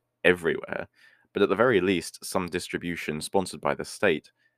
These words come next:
to those who don't have enough, because charity doesn't work. It can't cope with the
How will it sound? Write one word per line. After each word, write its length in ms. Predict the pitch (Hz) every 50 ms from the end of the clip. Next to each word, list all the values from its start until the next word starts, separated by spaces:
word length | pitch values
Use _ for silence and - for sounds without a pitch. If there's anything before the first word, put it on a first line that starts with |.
| _ _ _ _ _ _ _ _
to 120 | - - 87
those 220 | 82 80 78 -
who 120 | - 85
don't 200 | 76 82 76 65
have 140 | - 76 71
enough, 460 | 73 76 82 78 - - - - - _
because 340 | _ 73 - 78 69 - - _
charity 540 | - - 107 107 104 101 - - 85 80 -
doesn't 340 | - 82 80 76 76 - -
work. 300 | 76 80 82 - - - -
It 180 | - - - _ _ -
can't 320 | - 101 92 80 76 - _ _
cope 340 | - - - 107 87 71 - _ _
with 160 | - 76 -
the 200 | - 76 73 71